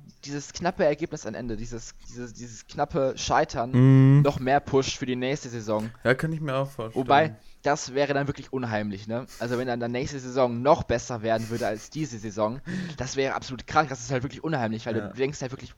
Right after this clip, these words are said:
Speaker 1: kann man noch besser sein?
Speaker 2: Also jetzt sind natürlich
Speaker 1: Als er
Speaker 2: vierzig
Speaker 1: jetzt
Speaker 2: Tore
Speaker 1: schon ist,
Speaker 2: in
Speaker 1: ne?
Speaker 2: einer Spielzeit ist ja jetzt schon absolut unmenschlich, äh, in der
Speaker 1: Das
Speaker 2: heutigen
Speaker 1: ist
Speaker 2: Zeit.
Speaker 1: unmenschlich gut, tatsächlich.
Speaker 2: Aber ich muss noch mal sagen, wäre der, der,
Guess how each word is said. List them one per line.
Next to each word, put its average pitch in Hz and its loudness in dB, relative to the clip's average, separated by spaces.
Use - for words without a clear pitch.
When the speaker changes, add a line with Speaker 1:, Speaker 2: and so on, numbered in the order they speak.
Speaker 1:
kann 202 4
man 202 4
noch 190 4
besser 214 0
sein? 113 0
Speaker 2:
Also 104 -6
jetzt 107 0
sind 104 -10
natürlich 104 -8
Speaker 1:
Als 151 2
er 165 4
Speaker 2:
vierzig 143 2
Speaker 1:
jetzt 120 4
Speaker 2:
Tore 131 6
Speaker 1:
schon 113 2
ist, 113 0
Speaker 2:
in 107 -4
Speaker 1:
ne? 90 2
Speaker 2:
einer 107 4
Spielzeit 107 -2
ist 101 -4
ja 98 0
jetzt 101 -2
schon 101 -6
absolut 98 -4
unmenschlich, 98 0
äh, 92 -2
in 104 -2
der 98 0
Speaker 1:
Das 98 -2
Speaker 2:
heutigen 101 -2
Speaker 1:
ist 95 -8
Speaker 2:
Zeit. - -2
Speaker 1:
unmenschlich 120 -2
gut, 107 -8
tatsächlich. - -8
Speaker 2:
Aber 120 6
ich 127 6
muss 170 6
noch 180 4
mal 165 2
sagen, 147 4
wäre 151 8
der, 127 2
der, 110 -2